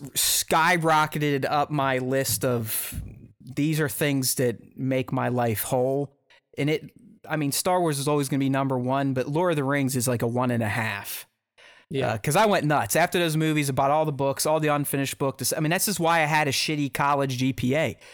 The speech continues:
Speaker 1: 'Cause all I would do is sit in class and fucking read random Tolkien musings about how he formed the Dwarven language.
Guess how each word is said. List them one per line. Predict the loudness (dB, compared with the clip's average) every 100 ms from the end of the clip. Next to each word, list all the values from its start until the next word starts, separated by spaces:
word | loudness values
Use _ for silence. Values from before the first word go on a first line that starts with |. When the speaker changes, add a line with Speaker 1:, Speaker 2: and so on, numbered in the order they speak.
| -20 -6
Speaker 1:
'Cause | -2 4
all |
I | 4
would | 4 2
do | 2 2
is | 2
sit | 2 0
in | -2
class | 0 0 0 -2
and | -2
fucking | -2 0 0 0 0 0
read | 0 0 0 -2 -4 -14 _ -20 -4
random | 0 2 2 2 0
Tolkien | 0 0 0 0 0 0
musings | 2 2 2 2 0 0
about | 2 2 2
how | 0 0
he | 0 -2 -6 -14 -6
formed | -2 2 2 2
the | 2
Dwarven | 0 2 2 2 2 2
language. | 2 2 2 0 -2 -4 -6